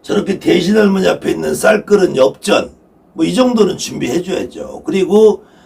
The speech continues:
에, 오방기, 방울부채, 아, 이런 것 정도. 그 다음에는 또 굿을 하다 보면은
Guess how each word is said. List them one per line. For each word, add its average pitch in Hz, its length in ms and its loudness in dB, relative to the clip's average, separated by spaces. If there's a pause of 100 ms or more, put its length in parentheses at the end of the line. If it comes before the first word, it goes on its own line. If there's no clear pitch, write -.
(200)
에, - 180 -4
오방기, 170 800 0
방울부채, 139 1040 -4 (400)
아, 92 240 -4
이런 135 240 0
것 - 180 -4
정도. - 540 -4
그 - 100 -10
다음에는 135 500 -2 (440)
또 - 280 2
굿을 202 360 2
하다 185 280 0
보면은 170 520 -6